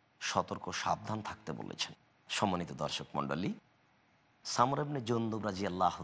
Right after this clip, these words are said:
তাআলা আনহু বলেন যে, "সাল্লা রাসূলুল্লাহ সাল্লাল্লাহু আলাইহি ওয়াসাল্লাম সালাতাল ফাজর।" আল্লাহর নবী একদা ফজরের সালাত আদায় করলেন। ফাকবালা আলাইনা বিওয়াজহিহি,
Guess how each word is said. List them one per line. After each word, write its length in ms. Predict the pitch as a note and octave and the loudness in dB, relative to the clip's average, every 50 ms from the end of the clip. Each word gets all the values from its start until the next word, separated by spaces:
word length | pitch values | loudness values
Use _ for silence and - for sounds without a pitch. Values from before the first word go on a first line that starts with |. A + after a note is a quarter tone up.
| - - | -2 2
তাআলা 220 | G2 F2+ E2+ E2+ | 4 4 4 4
আনহু 260 | E2 E2 E2 - F2+ | 2 0 -2 -6 -4
বলেন 380 | D#2+ D2+ B1 B1 B1 D2 F3+ G#3+ - _ _ _ _ _ _ _ _ _ - | 0 0 0 0 0 -2 -2 -4 -6 _ _ _ _ _ _ _ _ _ -6
যে, 360 | - F2+ G2 G2 F2+ - - - | -2 0 2 2 2 0 -2 0
"সাল্লা 600 | - - - - - D#3 D3+ D3 D3 C3+ A#2 G2+ | 0 0 2 4 4 2 2 2 2 2 2 2
রাসূলুল্লাহ 840 | G2+ - - - - F3 C3 A2+ G2 F#2 F#2+ G#2 A2 G#2+ F#2 F2+ | 2 -2 -2 -2 0 0 0 0 0 2 4 6 6 6 4 -2
সাল্লাল্লাহু 880 | F2 - - - F#2 E2 D2+ C#2+ C2+ B1 C2 F2+ F#2 F2+ D#2+ D2+ C#2+ C#2 | -8 -8 -6 -4 -4 -4 -4 -4 -4 0 2 2 2 2 0 -2 -4 -4
আলাইহি 340 | C2 B1+ D2 F2+ F#2+ E2+ E2 | -4 -2 -2 -2 -4 -4 -6
ওয়াসাল্লাম 520 | D2+ C2 - - - F2+ E2 D2+ C#2 C#2 C#2+ | -8 -8 -6 -6 -4 -4 -4 -4 -6 -8 -10
সালাতাল 540 | - - - F#2+ F#2 F2 - - C2 B1+ C2 - - - | -10 -10 -6 -6 -6 -6 -6 -8 -10 -12 -12 -8 -4 -4
ফাজর।" 280 | - D2 - - - - - - _ _ _ _ _ _ _ _ _ - | -4 -4 -6 -10 -16 -18 -20 -20 _ _ _ _ _ _ _ _ _ 2
আল্লাহর 280 | - B2+ C#3+ D#3 D#3 | 2 2 2 0 0
নবী 280 | D#3+ E3 E3 D#3+ C#3+ A2 | -2 -2 -2 0 0 0
একদা 400 | G#2 F#2+ - G2+ F2 D#2 C#2+ - - _ _ _ _ _ _ _ _ _ _ - - - | 0 -2 -2 -2 -2 -2 -2 -4 -6 _ _ _ _ _ _ _ _ _ _ -20 -18 -4
ফজরের 360 | - B2 A#2 A#2 B2+ A#2+ A#2 | -2 0 0 2 0 0 0
সালাত 440 | G#2 - - - F2+ G2+ G#2+ G#2 - - | -2 -2 -2 0 2 4 2 2 2 -2
আদায় 200 | - C#2 C2+ C2+ | -4 -2 -2 -4
করলেন। 360 | - - - B1 B1 A#1 G#1+ G1+ - - - - _ _ _ _ | -6 -6 -6 -6 -6 -8 -10 -10 -12 -16 -20 -20 _ _ _ _
ফাকবালা 500 | - - C#3 D#3 - - - C3 A#2+ A2 | 4 6 6 6 4 4 4 4 6 6
আলাইনা 440 | G#2 - G2 F#2+ E2+ D#2+ D2 D2 F#2 | 6 4 4 4 4 2 -2 -4 -6
বিওয়াজহিহি, 600 | A#2 D#3 F3+ E3 A#2+ F#2 - E2+ D#2+ D2+ F2+ - | -2 0 2 2 2 2 -2 -6 -6 -8 -8 -10